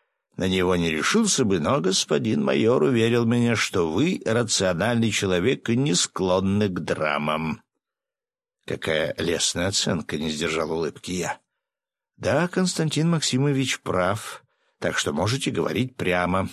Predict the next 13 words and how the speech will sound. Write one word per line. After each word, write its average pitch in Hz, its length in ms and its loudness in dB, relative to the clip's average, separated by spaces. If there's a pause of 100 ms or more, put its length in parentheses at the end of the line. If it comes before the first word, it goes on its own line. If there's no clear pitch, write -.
(380)
За 92 160 -2
слова 90 440 0 (220)
на 98 160 0
дуэль 82 340 0
я 82 100 0
вас 80 280 0
вызывать 78 420 -4 (100)
не 90 140 -4
буду». - 380 -10 (760)
«Очень 87 520 0
рад». - 360 -8 (160)
Федор - 300 -2
кивнул, 135 560 0